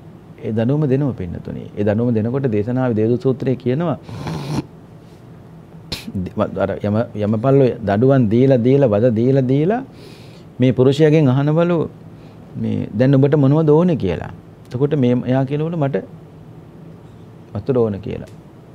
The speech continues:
බිලියකු දෙකක් වගේ දෙපැත්තෙන් තියෙන, එකෙන් ඒක දෙප-, කට දෙපැත්තට දාලා ඇදලා ලෝදිය වක් කරනවලු. ඔන්න. සසර හරියට බය හිතෙනවා පින්නතුනේ, ඒව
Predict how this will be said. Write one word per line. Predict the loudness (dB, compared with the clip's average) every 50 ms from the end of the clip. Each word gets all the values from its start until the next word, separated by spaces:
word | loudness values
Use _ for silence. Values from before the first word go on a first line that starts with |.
| -20 -20 -20 -20 -20 -20 -20 -20 -20 -20 -20 -20 -20 -20 -20 -20 -20 -20 -20 -20 -20 -20 -20 -20 -20 -20 -20 -20 -20 -20 -20 -20 -20 -20 -20 -20 -20 -20 -20 -20 -20 -20 -20 -20 -20 -20 -20 -20 -20 -20 -12 -6
බිලියකු | 0 2 4 4 4 4 4 4 4
දෙකක් | 2 4 4 2 0 0
වගේ | 0 2 2 4 4
දෙපැත්තෙන් | 2 2 2 0 -2 0 0 -2 -2 0
තියෙන, | 0 0 0 0 -2 -6 -8 -12 -20 -20 -20 -20 -20 -20 -20 -10
එකෙන් | 0 2 2 2 2
ඒක | 0 -2 0 2
දෙප-, | 2 2 2 0
කට | -2 -2 0 2
දෙපැත්තට | 2 4 4 2 0 2 0 0 2
දාලා | 2 2 2 4 4 2
ඇදලා | 2 2 2 0 0 -2 -6 -10 -18 -20 -20 -20 -20 -20 -20 -20 -20 -10
ලෝදිය | -2 0 2 2 2 2 2
වක් | 0 0 -4 -6
කරනවලු. | -10 -10 -8 -8 -10 -10 -12 -12 -14 -16 -18 -20 -20 -20 -20 -20 -20 -20 -20 -20 -20 -20 -20 -20 -20 -20 -20 -20 -20 -20 -20 -20 -20 -20 -20 -14 -8
ඔන්න. | -6 -6 -6 -6 -8 -12 -14 -18 -20 -20 -20 -20 -20 -20 -20 -20 -20 -20 -20 -20 -20 -20 -20 -20 -18 -10
සසර | -4 -4 0 2 2 2
හරියට | 2 0 0 0 2 2 0 0 -4 -6 -8 -16 -20 -20 -20 -20 -20 -20 -20 -10
බය | -2 0 2 2 2
හිතෙනවා | 2 0 0 0 0 0
පින්නතුනේ, | 0 -2 -2 -2 -2 -2 -2 -2 -2
ඒව | -2 -2